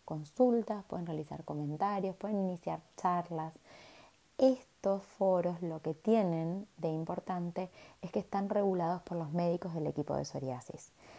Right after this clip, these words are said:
A nivel mundial no hemos encontrado otras comunidades en las cuales médicos sean los que coordinan estos foros, así que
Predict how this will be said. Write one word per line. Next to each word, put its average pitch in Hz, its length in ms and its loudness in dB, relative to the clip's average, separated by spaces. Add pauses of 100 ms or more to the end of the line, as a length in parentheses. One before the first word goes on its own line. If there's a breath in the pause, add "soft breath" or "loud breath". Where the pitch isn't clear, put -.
(340 loud breath)
A 185 100 2
nivel 196 380 6
mundial 220 880 6
no 208 180 2
hemos 196 260 0
encontrado 165 540 0
otras 165 220 -4
comunidades 170 580 0
en 165 80 -2
las 165 140 -6
cuales 175 480 0 (360 loud breath)
médicos 185 720 4
sean 175 500 -2
los 170 240 -2
que 170 280 0 (300 loud breath)
coordinan 170 720 2
estos 147 260 -4
foros, - 380 -2
así 175 200 -2
que 190 220 2